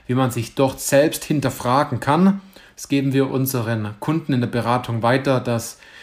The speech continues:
wenn wir zum Beispiel bei der ein oder anderen Frage kurz nicht erreichbar wären, aber es ist einfach wichtig, eine Entscheidung zu treffen, dann gibt es so drei, vier Notfallfragen, wo man sich das selbst auch erarbeiten kann, wo man das selbst herausfindet und wo man das selbst hinterfragen kann.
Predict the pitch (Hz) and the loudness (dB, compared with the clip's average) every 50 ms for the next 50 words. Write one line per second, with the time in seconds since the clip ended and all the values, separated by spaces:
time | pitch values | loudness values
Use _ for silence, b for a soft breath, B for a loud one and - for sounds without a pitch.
0 | B B - 139 151 180 185 180 - 156 143 139 147 139 143 151 131 120 123 120 | B B 0 2 4 4 4 2 2 2 4 4 4 2 2 0 2 2 2 2
1 | 120 120 120 127 135 143 139 127 127 123 131 131 127 123 120 123 113 - - 120 | 2 2 2 2 2 2 2 2 2 2 0 0 0 0 -2 -2 -4 -4 -2 0
2 | 117 123 135 127 131 123 117 110 B B B B B B - - 143 143 - - | 2 2 2 2 0 -2 -2 -4 B B B B B B -2 -2 0 0 0 0
3 | 165 175 - 156 131 117 131 151 165 165 - 160 139 123 135 143 139 139 135 135 | 0 2 2 2 2 4 4 4 2 2 2 2 2 4 4 4 4 4 4 2
4 | 127 117 120 120 117 123 120 - - - 143 127 - 110 107 131 165 156 - 151 | 2 0 0 -2 -2 -4 -6 -6 -4 -4 -2 -2 -2 -2 -2 -2 -2 -2 -4 -4
5 | 120 135 127 117 117 - 127 135 135 135 135 135 - 127 - 127 127 120 - 123 | -2 -2 -2 -2 -2 0 0 0 2 0 -2 -4 -6 -6 -4 -4 -4 -4 -4 -4
6 | 117 110 104 135 131 - 120 113 - - 127 120 - 120 B B B B B B | -4 -4 -4 -4 -4 -4 -6 -4 -2 0 0 0 0 -2 B B B B B B
7 | B B - - 143 160 165 - 147 131 127 143 175 170 - 165 143 135 135 135 | B B -2 2 2 2 4 4 4 4 6 4 4 2 2 2 4 4 2 2
8 | - 135 131 131 135 135 135 127 123 117 B B B B - 127 131 135 131 113 | 0 2 4 4 2 2 0 -2 -4 -4 B B B B -2 0 2 2 2 0
9 | 127 127 110 - - - 117 - - - - 135 131 147 160 156 - - - - | -2 -4 -4 -6 -6 -6 -4 -4 -4 -4 0 2 2 2 2 0 -4 -6 -6 -4
10 | 123 123 127 139 143 143 - - - b b b b b - 123 117 - 135 131 | 0 2 2 2 2 0 -2 -8 -12 b b b b b -4 -2 0 2 4 4
11 | 135 131 131 113 107 - - 107 - - 107 104 110 110 131 127 127 127 127 127 | 4 4 2 0 -2 -2 -6 -8 -8 -8 -10 -10 -8 -4 -2 -2 0 0 0 0
12 | - - - 139 135 143 143 - - - 127 117 127 151 185 196 196 - - 175 | -2 -2 0 2 2 2 0 -2 -4 -6 0 2 4 4 4 4 2 2 0 2
13 | 170 165 160 156 156 - B B B B B B B B B B 135 127 131 131 | 2 4 2 2 0 -4 B B B B B B B B B B 0 0 2 2
14 | 131 131 - 117 131 135 135 135 127 123 117 - - - 135 135 135 135 - 127 | 0 -2 -2 -2 0 2 2 2 2 2 0 0 0 2 2 2 0 0 -2 -2
15 | 123 117 110 - - 110 107 113 120 113 110 95 - 107 - - | 0 0 -2 -4 -6 -4 -4 -2 -2 -2 -4 -8 -8 -12 -12 -14